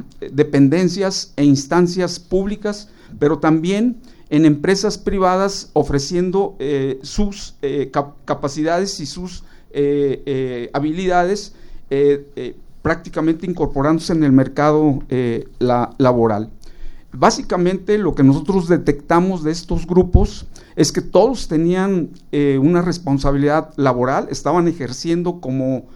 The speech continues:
como geógrafos, y quisiera comentar que, eh, recientemente, eh, hicimos un estudio, una encuesta con ochenta y seis egresados que han egresado en los calendarios del dos mil veintitrés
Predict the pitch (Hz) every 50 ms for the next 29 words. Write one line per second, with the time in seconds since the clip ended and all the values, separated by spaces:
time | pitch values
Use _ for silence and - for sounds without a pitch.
0 | - - - - - - - 139 143 143 139 - 208 202 196 196 196 214 214 -
1 | 262 - - - - - - - - - - - - - - 185 180 175 180 170
2 | 170 208 214 214 233 214 202 190 202 196 185 - 202 202 202 208 247 - - -
3 | - - - 156 156 160 160 160 160 151 143 139 143 - - - - 147 151 151
4 | 147 147 147 143 139 139 135 120 120 143 151 - - 185 196 190 - 202 208 196
5 | 185 185 180 180 196 208 208 208 - - - - - - - 151 143 139 139 135
6 | 139 131 127 127 123 - - - 156 135 - 180 185 190 180 180 190 180 - -
7 | - - - - - 147 156 165 170 175 175 175 170 - - 151 139 - - 196
8 | 185 180 175 175 180 180 175 - - - - - 156 160 165 170 165 160 - -
9 | 170 175 175 175 - - 170 160 160 - - - - - - - - - - -
10 | - 156 151 151 147 147 156 151 143 147 156 143 139 - 190 220 226 - - -
11 | - 151 143 151 151 147 147 180 175 180 190 185 180 - - - 170 170 185 185
12 | 180 175 156 143 139 143 165 165 170 175 180 180 175 165 151 139 143 - 147 131
13 | 135 139 143 143 151 160 165 170 170 156 151 135 135 127 127 123 123 120 113 147
14 | 160 156 175 165 160 151 139 - 151 147 165 151 - -